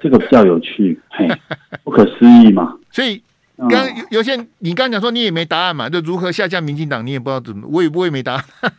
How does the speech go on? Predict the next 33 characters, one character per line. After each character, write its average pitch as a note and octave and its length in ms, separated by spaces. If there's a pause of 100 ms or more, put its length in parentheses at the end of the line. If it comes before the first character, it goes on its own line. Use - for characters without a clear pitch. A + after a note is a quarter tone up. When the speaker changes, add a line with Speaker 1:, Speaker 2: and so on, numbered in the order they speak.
(380)
Speaker 2:
<laughs> - 800
Speaker 1:
没 A2+ 160
有， G#2 420 (580)
像 B2+ 260 (880)
那 C3+ 120
个， G#2+ 560
呃， G2 560
就 C#3 100
是 A#2 460
反， G2 380 (460)
反 A2+ 160
核 A#2+ 180
食， A#2 340
呃， C3+ 80
我 C3 80
们 B2+ 160
也 A#2 240
上 C#3+ 160
街 - 160
过， C3+ 380
呃， F#2 640 (200)
好 A#2 160
像 C3+ 200
也 A2+ 180
去， - 120
Speaker 2:
嘿。 C3 140
Speaker 1:
凝 C3 200
聚 E3 160
力 C#3+ 120
也 A#2 120
不 G2 160
够。 G#2 480 (280)
Speaker 2:
嘿。 A#2+ 140